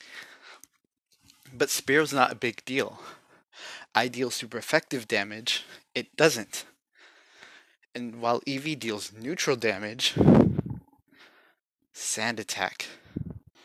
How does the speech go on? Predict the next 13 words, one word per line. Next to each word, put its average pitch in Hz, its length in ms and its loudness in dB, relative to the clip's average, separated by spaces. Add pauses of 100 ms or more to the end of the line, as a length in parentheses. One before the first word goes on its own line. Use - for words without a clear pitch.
(1000)
Sand 127 480 -4
Attack. - 540 -6 (800)
Tail 131 400 2
Whip. 104 280 -8 (1800)
It's - 340 -6 (100)
annoying. 117 640 -4 (380)
It's - 360 -4
terrible. 117 640 4 (2500)
Eventually 175 460 4
he 160 140 -2
does 131 260 4
get - 220 2
Pika 110 360 -2